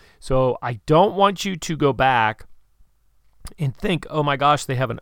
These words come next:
open head injury," when they have a laceration. That is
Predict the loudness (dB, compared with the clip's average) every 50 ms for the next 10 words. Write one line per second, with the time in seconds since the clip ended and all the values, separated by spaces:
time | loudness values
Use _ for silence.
0 | _ -4 -2 -2 -2 -4 -6 -6 -4 -2 -2 0 0 0 -2 -2 -2 -2 -2 -2
1 | -2 -2 -4 -6 -8 -14 -20 -20 -20 -20 -16 -10 -6 -4 -2 0 0 0 0 -2
2 | -2 -4 -6 -6 -4 -2 -2 -2 2 2 4 4 4 4 2 -2 -6 -6 -2 0
3 | 0 2 0 0 -2 -4 -2 -2 -2 -2 -4 -6 -10 -14 -16 -20 -20 -20 -20 -8
4 | -2 0 0 0 2 0 -2 -2 -2 -4 -8 -10 -12